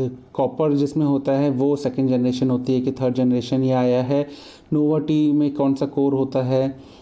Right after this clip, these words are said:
या multiload के क्या examples हैं, या third generation में क्या होता है, प्रोजेस्टेरोन्स होता है, या Merino कौन से generation की है, इस तरह का आपको प्री पीजी में सवाल आया है। तो इतनी चीज़ें आपको intrauterine contraceptive devices में theory,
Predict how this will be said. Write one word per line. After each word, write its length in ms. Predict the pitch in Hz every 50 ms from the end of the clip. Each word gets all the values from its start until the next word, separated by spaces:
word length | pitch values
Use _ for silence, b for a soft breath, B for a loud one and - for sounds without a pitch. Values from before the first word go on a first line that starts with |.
| B - 143
या 60 | 143
multiload 520 | 143 139 135 139 143 139 139 135 135 135
के 100 | - 135
क्या 160 | 127 - 139
examples 540 | 127 123 120 131 127 123 127 131 135 123 131
हैं, 80 | 139 135
या 80 | 135
third 340 | 131 135 135 139 139 139 135
generation 520 | 131 143 139 139 135 135 131 127 - 143 139
में 360 | 139 135 135 135 131 135 -
क्या 220 | - 139 131 127
होता 260 | 127 131 127 127 123
है, 180 | 123 127 127 127
प्रोजेस्टेरोन्स 600 | 127 127 117 123 120 - 127 123 127 127 123 127
होता 180 | 127 - - 127
है, 80 | 127
या 100 | 131 131
Merino 440 | 135 135 135 131 135 135 139 139 135
कौन 220 | 135 - 127 127
से 120 | 123 139 127
generation 460 | 127 123 117 117 117 - - 127 123
की 120 | 127 127
है, 220 | 117 123 156 170 - - -
इस 160 | 156 - -
तरह 200 | - 127 135 127
का 140 | 127 127 120
आपको 260 | 113 110 113 175 196
प्री 200 | 190 - 143 123
पीजी 280 | 127 120 113 107 117 123
में 120 | 139 160
सवाल 380 | 175 - - 110 110 113 127 131 -
आया 200 | - 113 110 -
है। 280 | - - - - - B B B B B B B B B B B _
तो 300 | - 170 185 220 220 220 B B B B B B B - -
इतनी 300 | - - 190 208 247 247
चीज़ें 340 | 254 - 196 175 156 165 160
आपको 440 | 147 - - - - 185 170 - -
intrauterine 1040 | 151 143 139 139 - 170 180 185 185 175 143 131 131 - - - 127 127 131 156 156 - 127
contraceptive 800 | 117 113 113 - 156 170 170 - 113 - - - 156 147 131 135
devices 520 | 117 117 117 110 113 - 131 123 120 123
में 280 | 135 143 160 156 - -
theory, 520 | - - 120 113 113 117 123 147 190